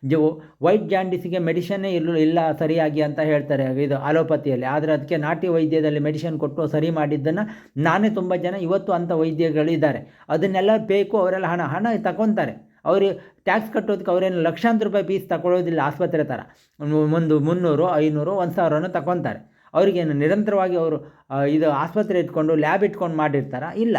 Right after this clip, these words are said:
ಎಲ್ಲೋ ಕಾಯಿಲೆ ಬಂದವ್ರಿಗೆ ಅವರು ಸೇವೆ ಮಾಡ್ತಾ ಇರ್ತಾರೆ. ಅದನ್ನು ವಿಜಯಲಕ್ಷ್ಮಿ ಸಿಬರೂರವರು ಅರ್ಥ ಮಾಡ್ಕೊಳ್ಬೇಕು. ಯಾಕೆಂದರೆ ಅವ್ರ ಮನಸ್ಥಿತಿ ಇವಾಗ ತುಂಬ ಬದಲಾಗ್ತಾ ಇದೆ. ಅವರು ಟಾರ್ಗೆಟ್ ಹೇಗೆ ಅಂದರೆ ಈ ರೀತಿ ಟಾರ್ಗೆಟ್ ಶುರುವಾಗಿದೆ.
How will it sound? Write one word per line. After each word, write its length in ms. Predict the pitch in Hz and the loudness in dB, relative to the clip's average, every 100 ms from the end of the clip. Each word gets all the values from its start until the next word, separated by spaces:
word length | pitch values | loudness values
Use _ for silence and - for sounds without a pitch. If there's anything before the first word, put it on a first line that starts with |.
| 110 - | -4 -6
ಎಲ್ಲೋ 240 | 156 185 180 | -2 0 2
ಕಾಯಿಲೆ 320 | 160 175 185 | 2 2 2
ಬಂದವ್ರಿಗೆ 420 | 160 147 147 196 | 0 0 -2 -2
ಅವರು 140 | 196 | -4
ಸೇವೆ 320 | 175 - 214 220 | -4 2 2 2
ಮಾಡ್ತಾ 340 | 175 127 127 | 0 -4 -8
ಇರ್ತಾರೆ. 600 | 110 110 101 - _ _ - | -12 -14 -18 -18 _ _ -4
ಅದನ್ನು 320 | 170 226 262 | 2 4 4
ವಿಜಯಲಕ್ಷ್ಮಿ 520 | 220 196 214 208 196 | 2 2 0 -2 -4
ಸಿಬರೂರವರು 600 | 175 185 160 170 160 156 | -6 -4 -2 0 0 0
ಅರ್ಥ 240 | 147 143 139 | -2 -4 -2
ಮಾಡ್ಕೊಳ್ಬೇಕು. 720 | 190 165 139 151 135 127 127 | 0 0 0 0 0 -2 -4
ಯಾಕೆಂದರೆ 680 | 143 156 170 170 214 214 - - | -4 -2 -2 0 -2 -4 -16 -2
ಅವ್ರ 160 | 165 196 | 2 2
ಮನಸ್ಥಿತಿ 500 | 175 196 214 226 214 | 2 0 -2 -4 -2
ಇವಾಗ 280 | 190 175 170 | 0 0 -2
ತುಂಬ 320 | 175 175 196 | -4 0 0
ಬದಲಾಗ್ತಾ 540 | 160 156 165 156 151 | 2 2 2 0 -2
ಇದೆ. 140 | 131 123 | -2 0
ಅವರು 500 | 147 170 165 143 - | 0 2 0 -2 -4
ಟಾರ್ಗೆಟ್ 440 | 160 190 196 - | -2 -2 -4 -2
ಹೇಗೆ 220 | 170 170 | -2 0
ಅಂದರೆ 280 | 160 170 175 | 0 0 -2
ಈ 140 | 165 | 0
ರೀತಿ 300 | 190 202 202 | 0 -2 -2
ಟಾರ್ಗೆಟ್ 460 | 180 151 156 160 151 | -2 0 0 -2 -2
ಶುರುವಾಗಿದೆ. 760 | 151 143 139 117 101 - _ | 0 2 0 -2 -8 -16 _